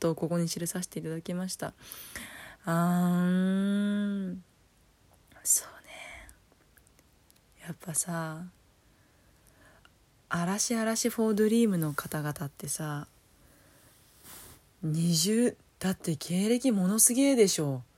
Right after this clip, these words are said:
十何歳からでしょ？二十、二十数年？あ、そうだよね。二十三、四年ぐらい？ずっと荒波にしか揉まれてねえ人生でしょ？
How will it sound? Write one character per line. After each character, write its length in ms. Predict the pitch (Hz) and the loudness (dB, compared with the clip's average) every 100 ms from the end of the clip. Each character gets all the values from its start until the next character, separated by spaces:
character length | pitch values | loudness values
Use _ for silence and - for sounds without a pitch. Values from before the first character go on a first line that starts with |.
| _ _ _ | _ _ _
十 260 | 139 160 247 | -2 2 6
何 220 | 320 359 | 6 8
歳 200 | 277 202 | 6 4
か 140 | 165 | 0
ら 80 | 160 | -2
で 120 | 147 | -2
し 120 | 147 151 | -2 -2
ょ？ 300 | 151 226 285 _ _ _ _ _ _ _ _ _ | 0 0 -4 _ _ _ _ _ _ _ _ _
二 220 | 160 185 | 0 0
十、 280 | 190 170 - - _ _ _ _ - | 0 -2 -4 -8 _ _ _ _ 0
二 140 | 165 | 2
十 200 | 165 185 | 4 4
数 280 | - 170 165 | 4 4 2
年？ 360 | 180 190 254 277 - _ _ _ _ _ _ _ _ _ _ - | 2 2 0 -4 -16 _ _ _ _ _ _ _ _ _ _ -2
あ、 220 | 190 - - _ _ _ _ _ _ _ _ _ _ _ _ _ | 0 0 -6 _ _ _ _ _ _ _ _ _ _ _ _ _
そ 140 | - 214 | -2 2
う 20 | |
だ 80 | 170 | 2
よ 40 | |
ね。 220 | 147 165 - _ _ | 2 -2 -6 _ _
二 160 | 180 226 | 6 8
十 400 | 240 185 156 131 _ _ _ - | 8 6 4 0 _ _ _ -2
三、 320 | - 165 220 | 0 2 4
四 140 | 262 | 6
年 200 | 277 285 | 8 6
ぐ 100 | 285 | 6
ら 220 | 220 139 | 2 2
い？ 100 | 131 - _ _ _ _ - _ _ _ _ _ _ - | -2 -6 _ _ _ _ -20 _ _ _ _ _ _ 0
ず 420 | - 175 220 - | 4 4 2 -4
っ 120 | - | -4
と 400 | - 254 240 - - _ _ _ _ _ | 0 4 4 2 -4 _ _ _ _ _
荒 260 | 185 202 | 0 2
波 220 | 214 226 240 | 4 4 6
に 140 | 254 | 4
し 80 | - | 4
か 100 | 180 | 2
揉 80 | 170 | 4
ま 160 | 185 | 4
れ 100 | 196 | 4
て 80 | 196 | 2
ね 120 | 196 | 2
え 60 | 190 | 2
人 200 | 147 185 | 2 2
生 160 | 160 | 2
で 100 | 143 | 2
し 120 | 143 147 | -2 -2
ょ？ 240 | 147 185 | -4 -4